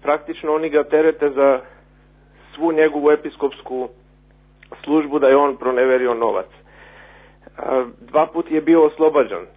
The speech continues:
za ovo delo, pošto nije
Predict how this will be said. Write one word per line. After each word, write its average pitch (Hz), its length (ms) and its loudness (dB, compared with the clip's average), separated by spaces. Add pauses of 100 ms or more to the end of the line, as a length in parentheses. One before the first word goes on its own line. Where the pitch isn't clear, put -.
(460)
za 117 240 -12
ovo 117 240 -2
delo, 107 400 -2 (1900)
pošto 135 520 0 (340)
nije 151 400 0